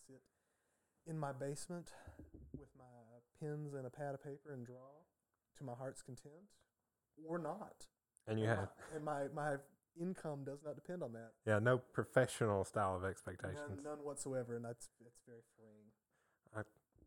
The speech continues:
Speaker 2: yeah, I, I, I can say I'm in that position as well. So art's not the day job.
Speaker 1: No, thank
Speaker 2: What
Speaker 1: goodness.
Speaker 2: is, is there a day job at the moment?
Speaker 1: There's a day job.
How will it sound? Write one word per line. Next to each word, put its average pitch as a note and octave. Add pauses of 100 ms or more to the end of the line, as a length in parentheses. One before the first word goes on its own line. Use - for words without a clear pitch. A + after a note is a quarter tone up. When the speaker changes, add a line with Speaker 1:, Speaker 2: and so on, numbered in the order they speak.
(140)
Speaker 2:
yeah, G#2+ (560)
I, G2+ (260)
I, A2+
I -
can G#2+
say -
I'm F#2+
in F#2+
that F#2
position F#2+
as F#2
well. F#2+
So B2
art's D#3
not C#3
the A#2+
day G2+
job. F#2 (200)
Speaker 1:
No, C#3+
thank - (140)
Speaker 2:
What A#2+
Speaker 1:
goodness. A#2 (320)
Speaker 2:
is, A#2+
is B2
there C3+
a C3+
day B2+
job C3
at C3
the -
moment? C3+
Speaker 1:
There's F3+
a -
day F3
job. D#3+